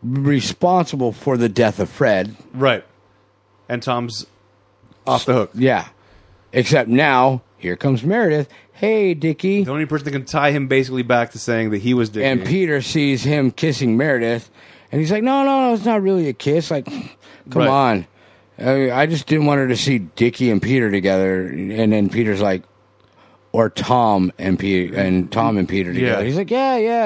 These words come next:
Speaker 1: uh, yeah."
Speaker 2: And, uh, yeah, so this, this is the point where he realizes, "Oh,
Speaker 1: Fuck, now I gotta kill you."
Speaker 2: it's all over, man.
Speaker 1: Yeah.
Speaker 2: Another Paxton. "Game over, man."
Speaker 1: No, I, I think Peter liked
Speaker 2: <laughs>
Speaker 1: Tom Ripley enough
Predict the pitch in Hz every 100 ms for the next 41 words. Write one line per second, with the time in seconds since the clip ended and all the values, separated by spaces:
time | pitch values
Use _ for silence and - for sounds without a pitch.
0 | 160 160 135 127 120 110 104 - - -
1 | - _ - _ _ _ _ - 92 78
2 | - - 127 127 127 131 131 87 85 -
3 | 123 123 135 139 135 131 120 135 123 120
4 | 123 120 113 110 113 104 - _ _ _
5 | - 143 170 135 95 - - 110 120 107
6 | - 113 98 117 92 - 151 139 143 127
7 | 117 113 104 - - - 73 - _ -
8 | - _ _ _ _ - 117 117 131 120
9 | 117 101 - _ _ 180 180 202 208 208
10 | 208 208 208 214 165 _ _ 185 170 175
11 | 165 170 156 254 247 - - 226 233 196
12 | 143 131 127 131 131 - - - - 349
13 | - - - - - - 143 135 110 120
14 | 131 135 113 107 120 131